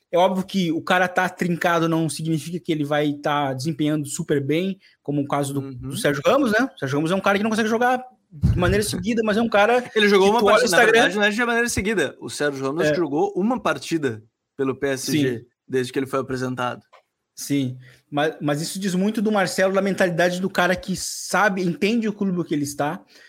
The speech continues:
Speaker 1: né? E isso é importante, porque eu, eu citei isso uma vez num rondo muito remoto sobre o, sobre o Lucas Vasquez. O Lucas Vasquez nem é um cara muito visual, ele é um cara que não tem muita técnica em si,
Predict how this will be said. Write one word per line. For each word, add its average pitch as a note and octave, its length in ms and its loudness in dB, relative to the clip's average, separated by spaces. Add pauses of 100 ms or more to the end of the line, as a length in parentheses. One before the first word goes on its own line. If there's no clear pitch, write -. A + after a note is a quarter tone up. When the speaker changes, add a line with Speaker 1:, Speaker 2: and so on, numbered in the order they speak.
(140)
Speaker 1:
né? C#3+ 240 -4 (260)
E C#3+ 100 -4
isso D#3 140 0
é - 20 2
importante, E3+ 600 -2
porque D#3 600 0
eu, D#3 280 0
eu D#3 120 0
citei F#3+ 320 0
isso G3+ 300 0
uma F3 180 2
vez F3 460 0
num E3+ 220 -2
rondo E3 340 -2
muito F3+ 800 -2 (500)
remoto E3+ 640 2
sobre F#3 300 0
o, F3 60 -2
sobre E3 580 -4
o - 20 0
Lucas F3 280 0
Vasquez. D3 420 -2 (560)
O D3 60 -2
Lucas F3 240 0
Vasquez G#3 360 0
nem B3+ 140 2
é C#4 60 2
um C4 80 0
cara A#3 260 2
muito G3+ 560 -2
visual, D#3 720 2
ele C#3 80 2
é C#3+ 40 2
um D3+ 60 -2
cara F#3+ 220 0
que G3 120 -10
não G#3 120 -2
tem G3+ 140 -2
muita F#3+ 320 0
técnica D#3+ 560 -2
em B2+ 80 0
si, E3 260 -8